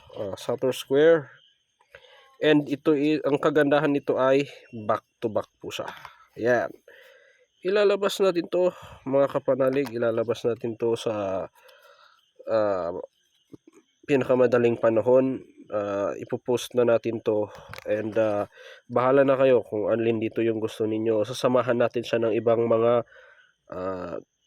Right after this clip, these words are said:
dasal, mga orasyon na pwede ninyong idagdag sa inyong mga bu-, ah, sa inyong buhay, spiritual, sa inyong, ah, pagmimisyon at kung ano-ano pa. Ayan, so maraming salamat.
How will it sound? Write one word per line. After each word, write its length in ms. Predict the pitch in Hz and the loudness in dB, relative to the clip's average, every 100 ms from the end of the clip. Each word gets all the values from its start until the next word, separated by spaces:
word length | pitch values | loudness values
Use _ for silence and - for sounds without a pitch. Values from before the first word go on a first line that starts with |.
| _ _ 104 - | _ _ -20 -8
dasal, 560 | 113 - 117 117 120 | -6 0 2 4 2
mga 160 | 113 101 95 | 0 -2 -2
orasyon 480 | 113 - 120 110 107 | -2 2 2 2 -2
na 80 | |
pwede 320 | 104 110 104 104 | -2 -4 -2 -4
ninyong 560 | 104 110 123 139 139 - _ - | -2 2 2 2 -2 -8 _ -8
idagdag 560 | 110 110 104 110 101 | -2 -2 0 0 0
sa 160 | - 98 | -4 -6
inyong 340 | 101 107 101 98 | -4 -2 -2 -4
mga 220 | 92 95 92 | -6 -8 -8
bu-, 280 | 101 127 - | -10 -12 -6
ah, 240 | 110 107 101 | -2 -2 -2
sa 160 | 120 | -2
inyong 240 | 117 110 104 | 0 0 0
buhay, 560 | 139 127 101 87 80 | -2 -2 -4 -8 -14
spiritual, 720 | - - 104 95 127 135 113 | -16 -8 -6 -4 0 2 2
sa 160 | 85 85 | -4 -8
inyong, 320 | 92 101 98 98 - - - _ _ 101 | -8 -8 -8 -10 -20 -20 -20 _ _ -6
ah, 240 | 95 92 - _ _ _ - | -6 -6 -10 _ _ _ -4
pagmimisyon 720 | 107 110 110 104 120 110 95 | -2 -2 -2 -2 2 2 0
at 80 | - - | -6 -8
kung 160 | 95 | -6
ano-ano 320 | 90 92 73 - | -6 -8 -12 -12
pa. 160 | - 82 | -10 -6
Ayan, 240 | - 175 | 0 0
so 160 | 175 135 127 | 0 -4 0
maraming 320 | 131 123 123 | 0 0 -4
salamat. 480 | - 123 135 151 | -4 0 2 2